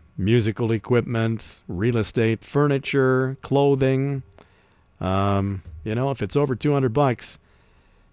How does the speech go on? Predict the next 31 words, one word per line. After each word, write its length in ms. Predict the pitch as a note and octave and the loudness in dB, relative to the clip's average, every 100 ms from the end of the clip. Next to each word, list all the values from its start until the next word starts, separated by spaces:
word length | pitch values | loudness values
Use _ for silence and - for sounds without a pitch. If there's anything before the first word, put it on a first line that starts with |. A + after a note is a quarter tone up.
| - | -8
you 100 | F#2+ | -4
want 200 | G2+ G2+ | -4 -2
it 60 | |
in 140 | G2 F#2+ | 0 0
that 180 | F#2 | -2
Tradio 420 | F2 A#2+ G2 F#2 F2 | -2 -4 -2 -2 -4
paid 300 | A#2 A2 G2 | -4 -4 -4
for 220 | A2 F#2 | -4 -4
section. 480 | - A#2 A2 G2 F2+ | -2 -2 -2 -4 -4
And 100 | F2+ | -6
the 60 | |
good 240 | F#2 C#3 F#3 | -4 -4 -2
thing 260 | D3+ B2 | -2 0
is 220 | A#2 A#2 | 2 2
you 100 | A2+ | 0
can 140 | A2 G#2 | -2 0
make 160 | B2+ | -2
a 60 | - | -2
full 260 | - C#3 A#2 | -2 -2 0
list 300 | C3 D3+ A#2+ | 0 0 0
of 100 | G2+ | 2
items, 400 | B2+ B2+ E2+ D#2 | 4 2 0 -4
so 300 | - G#2+ G#2 | -2 0 2
it 40 | |
doesn't 220 | A2+ B2+ | 0 -2
have 240 | A#2 A#2+ A2+ | 0 -2 -2
to 80 | |
be 140 | G#2+ A2 | -2 -2
limited 400 | A2+ B2 A2+ F#2 | -2 -2 -2 -4
to 80 | G2 | -6
just 340 | A2+ A2 - | -6 -6 -8